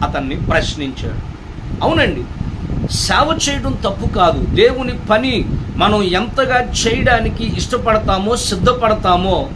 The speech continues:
దేవునితో వ్యక్తిగతంగా గడిపే ప్రార్థనా జీవితం, మాట్లాడే జీవితం మనకి ఉండడం అవసరం. దేవుని దగ్గర నువ్వు పాదాలు వంచి మోకరిల్లి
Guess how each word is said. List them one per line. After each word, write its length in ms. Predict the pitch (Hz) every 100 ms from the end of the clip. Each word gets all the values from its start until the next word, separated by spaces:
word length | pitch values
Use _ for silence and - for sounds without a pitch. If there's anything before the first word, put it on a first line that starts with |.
| - - - - - - -
దేవునితో 800 | 180 254 302 294 285 - 247 247 190 175
వ్యక్తిగతంగా 1000 | 196 - 294 269 262 240 233 220 214 202 -
గడిపే 360 | 202 269 - 220
ప్రార్థనా 760 | - - 165 226 202 233 240
జీవితం, 800 | 220 175 - 226 240 - 220 180 160
మాట్లాడే 640 | 190 - 233 226 226 190 -
జీవితం 460 | 220 226 - 208
మనకి 480 | 185 202 - 170 151 - - - -
ఉండడం 440 | 147 214 202 175 180 - 131
అవసరం. 840 | 160 175 - 151 143 170 170 131 - - - - - - - - - - -
దేవుని 400 | 226 311 330 302
దగ్గర 260 | 277 - 262
నువ్వు 220 | 247 247 -
పాదాలు 600 | 180 220 247 262 254 180 131 - -
వంచి 540 | 147 226 - 269 254 - - - -
మోకరిల్లి 760 | - 196 - 247 220 202 233